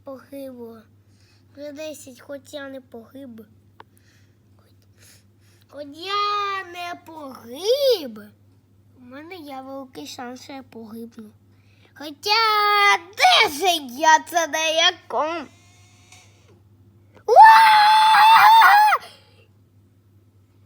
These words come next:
Так, можна. Так, давай. Ла, ла. Уа, уа, уа.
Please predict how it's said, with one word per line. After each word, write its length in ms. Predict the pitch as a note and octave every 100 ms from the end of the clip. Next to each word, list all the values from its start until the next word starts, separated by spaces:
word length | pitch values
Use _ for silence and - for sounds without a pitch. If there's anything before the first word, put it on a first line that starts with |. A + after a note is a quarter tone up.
| _ _ _ _ _ _ _ _ _ _ _ _ _ _ _ _ _ _ _ _ _ _ _ _ -
Так, 300 | F#4 B4 B3+
можна. 640 | B3+ B3+ C4+ D4 D4+ C#4 _ - _ _ _ -
Так, 180 | C#4
давай. 280 | A#3+ A#3+ A3+ - _ -
Ла, 280 | C4+ D4 B3 _ _
ла. 360 | C4 D#4+ E4+ A#3+ _ _ C#4+
Уа, 440 | D4 E4+ F4+ C4 _ -
уа, 560 | C4 C4 D4+ D#4 C#4+ A#3 _ _ _ _
уа. 600 | A#3 A#3+ B3 C4+ C#4 A#3+